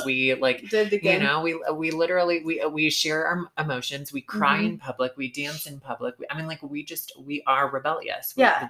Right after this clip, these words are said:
Speaker 1: that's
Speaker 2: Like, when
Speaker 1: just
Speaker 2: I
Speaker 1: who we
Speaker 2: hear,
Speaker 1: are.
Speaker 2: when I hear that someone, like,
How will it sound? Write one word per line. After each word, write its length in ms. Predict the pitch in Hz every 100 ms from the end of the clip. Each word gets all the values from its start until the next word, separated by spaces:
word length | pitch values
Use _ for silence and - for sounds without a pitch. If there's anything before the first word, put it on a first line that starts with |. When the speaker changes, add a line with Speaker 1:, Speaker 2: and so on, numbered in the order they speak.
| -
Speaker 1:
that's 120 | 131
Speaker 2:
Like, 160 | 262 302
when 80 | 302
Speaker 1:
just 80 |
Speaker 2:
I 40 | 302
Speaker 1:
who 60 | 294
we 40 |
Speaker 2:
hear, 160 | 294 294
Speaker 1:
are. 240 | 262 - - - -
Speaker 2:
when 120 | 254
I 80 | 269
hear 420 | - 262 262 - - - -
that 180 | 240 233
someone, 500 | 233 226 226 233 233
like, 220 | 214